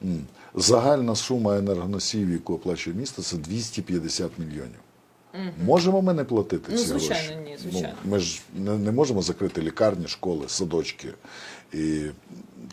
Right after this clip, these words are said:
Speaker 1: тому ці, е, витрати просто необхідні для життєдіяльності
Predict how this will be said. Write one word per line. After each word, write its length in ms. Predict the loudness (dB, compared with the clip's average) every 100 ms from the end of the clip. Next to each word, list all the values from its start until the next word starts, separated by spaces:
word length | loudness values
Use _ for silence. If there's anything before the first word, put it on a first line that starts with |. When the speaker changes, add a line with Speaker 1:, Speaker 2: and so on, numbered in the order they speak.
| -8
Speaker 1:
тому 420 | -4 -2 -2 -4 -14 -20 -20 -10
ці, 460 | -4 2 4 4 6
е, 20 | 6 8 8 6 4 4
витрати 440 | 2 2 4 2 0
просто 380 | 0 0 0 -2
необхідні 500 | -2 -2 -6 -6 -4
для 160 | -4
життєдіяльності 840 | -4 -6 -12 -6 -4 -4 -6 -8